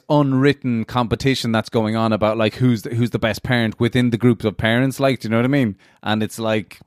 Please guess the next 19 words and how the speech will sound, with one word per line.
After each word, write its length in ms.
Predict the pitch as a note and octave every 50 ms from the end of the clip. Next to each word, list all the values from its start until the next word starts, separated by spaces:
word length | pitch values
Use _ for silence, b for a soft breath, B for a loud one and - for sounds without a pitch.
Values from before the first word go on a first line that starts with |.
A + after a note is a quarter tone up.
| _
pfft, 440 | - - - - - F#2+ F2 D#2+ - - _ _ _ _
you 120 | - A#2+ A#2
know, 220 | A#2+ A2+ A2 G#2+ A2
you 80 | A2
know, 100 | A2+ A2+
are, 220 | - - A#2+ B2+ - -
you 120 | - C3 A#2+
know, 140 | C3 A#2+ G2 _ _
but 120 | - C3+ F3+
even 220 | F3 D#3+ D3+ C#3+
between 280 | C3+ C3 - D3 C3+ B2+
mothers, 280 | C3+ C#3 C3 B2+ A2+
"Are 120 | B2 A#2+ A#2
you 100 | A2 G#2+
breastfeeding?" 520 | - A#2+ A#2 B2 - - C#3+ B2+ B2+ A#2+
"Oh, 100 | - A#2 A#2
you're 80 | A2+ A2
not." 260 | A#2 A#2+ B2 A#2 - -
"Oh, 180 | - B2 B2+